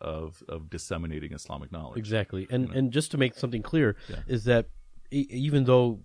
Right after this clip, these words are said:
Speaker 2: y-, y-, I mean, you seem to be at the forefront of mediating this,
Speaker 1: Mm-hmm.
Speaker 2: there were other people in the process and scholars mediating things
Speaker 1: Mm-hmm.
Speaker 2: also, right?
Speaker 1: Yeah.
Speaker 2: You're not the only one who, 'cause this is, <coughs> 'cause people, some people that I spoke to, this is what I wanted clarification on too, is because, you know,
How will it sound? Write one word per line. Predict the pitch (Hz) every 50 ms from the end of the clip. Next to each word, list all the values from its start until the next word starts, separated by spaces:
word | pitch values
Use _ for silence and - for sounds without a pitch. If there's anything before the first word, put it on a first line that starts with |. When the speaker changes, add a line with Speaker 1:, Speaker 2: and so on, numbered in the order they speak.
| - -
Speaker 2:
y-, | 113 107 101 - - -
y-, | 113 110 - -
I | - 113
mean, | 113 110 107
you | 107 117 120 117 113 110 107 104
seem | - - - - - 143 139 135 120 113
to | - -
be | 107 117 113
at | 107 -
the | - 95
forefront | - - 120 113 110 107 - 113 104 101 - -
of | 107 98 92
mediating | 98 107 113 131 117 101 92 90 85 85
this, | 87 90 -
Speaker 1:
Mm-hmm. | 95 90 90 - - - - -
Speaker 2:
there | 143 208
were | 254 202
other | 151 143 135 123
people | - 143 139 135 120
in | 107
the | 101 -
process | - 123 120 117 107 110 101
and | 92
scholars | - - 107 113 113 101 92 95
mediating | 101 113 123 117 107 101 92 90 87 85 90 90
things | - - - 107 110 117
Speaker 1:
Mm-hmm. | 95 -
Speaker 2:
also, | 107 110 107 - - 87 78 76
right? | 87 - - 92 95
Speaker 1:
Yeah. | 104 87 76 - - -
Speaker 2:
You're | - 113 131
not | 147 143 131 -
the | 113 110 -
only | - 117 123 123 117 113
one | 107 107 107 107 107 107
who, | 107 110 107 104 101 - - - - -
'cause | - 143 120 101
this | 117 135 - 165
is, | 139 113 - - -
<coughs> | - - - -
'cause | 120 127 110 -
people, | - 180 175 147 123 113 101 -
some | - 127 120 113
people | 143 139 123 117
that | 110 113
I | 120 117
spoke | - - 143 139 131 -
to, | - 92 92
this | 101 117 117 - -
is | 107 98
what | 104 104 98
I | 104 117 123
wanted | 117 110 110 104 104 101 - - - - - - _ -
clarification | - 120 113 101 104 - 110 104 92 104 104
on | 98 95
too, | - - 107 98
is | 98
because, | 95 98 - 107 101 92 - -
you | 110 104
know, | 95 90 90